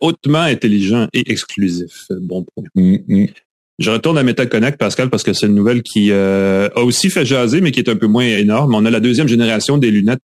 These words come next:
Speaker 1: euh, Stories, Ray-Ban Stories, qui ont
Speaker 2: Oui,
Speaker 1: été présentées
Speaker 2: oui.
Speaker 1: hier, euh, qui n'ont pas de nom cette fois-ci. Ce sont seulement les lunettes intelligentes Ray-Ban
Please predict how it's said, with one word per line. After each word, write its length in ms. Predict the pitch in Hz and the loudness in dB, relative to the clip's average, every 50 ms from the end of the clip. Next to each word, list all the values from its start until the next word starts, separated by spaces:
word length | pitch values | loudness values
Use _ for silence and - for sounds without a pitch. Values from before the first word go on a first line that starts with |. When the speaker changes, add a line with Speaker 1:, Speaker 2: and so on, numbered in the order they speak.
| - | -2
Speaker 1:
euh, 80 | 110 101 | -2 -2
Stories, 520 | - - - 110 104 104 117 135 139 117 104 | -2 -2 -2 0 2 2 2 2 2 2 2
Ray-Ban 320 | 101 107 101 110 120 123 110 | 2 2 2 0 0 0 -2
Stories, 380 | - - 107 101 110 127 127 | -2 0 0 2 2 2 0
qui 120 | 120 - 107 | 0 -2 -2
ont 60 | 95 | 0
Speaker 2:
Oui, 140 | 90 101 170 | 0 0 0
Speaker 1:
été 60 | 101 | 0
présentées 400 | - 104 95 98 95 95 87 95 | 0 -2 -2 0 0 -2 0 0
Speaker 2:
oui. 100 | 117 - | 0 2
Speaker 1:
hier, 400 | - 98 101 107 110 110 107 98 | 2 0 0 0 0 0 0 0
euh, 80 | 98 92 | -2 -2
qui 180 | - - - | -4 -2 0
n'ont 220 | 104 101 98 95 - - | 0 2 2 0 -2 -2
pas 140 | - 147 | -2 -2
de 100 | 123 113 | 0 2
nom 240 | 113 113 117 117 120 | 2 2 2 2 0
cette 200 | 117 - 110 - | 0 -2 -4 -6
fois-ci. 380 | - - 104 95 - - - 127 | -2 -4 -2 -2 -2 -2 -4 -4
Ce 120 | - 110 | -2 -2
sont 140 | - 101 95 | -2 -2 -2
seulement 280 | - 107 101 101 110 113 | 0 0 0 2 2 2
les 260 | 110 104 101 104 - | 2 2 2 0 0
lunettes 360 | - 110 110 113 120 127 - | 0 2 2 2 0 0 0
intelligentes 640 | 110 101 95 - 98 104 90 101 107 107 107 107 98 | -2 -4 -2 0 -2 0 0 0 0 0 0 0 0
Ray-Ban 440 | 92 104 104 95 90 101 101 104 107 | 0 0 0 0 -2 -2 -2 0 -2